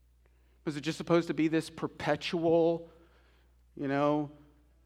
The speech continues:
thing where they, they're tooling around the garden, they're eating from everything, but they can't eat from that one?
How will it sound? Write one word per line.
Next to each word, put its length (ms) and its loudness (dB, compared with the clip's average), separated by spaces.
thing 500 6
where 480 6
they, 560 4
they're 100 -4
tooling 380 0
around 280 2
the 60 -2
garden, 560 2
they're 260 0
eating 320 -2
from 160 -2
everything, 400 2
but 100 -2
they 120 -6
can't 320 -6
eat 180 -6
from 160 -8
that 300 0
one? 320 -2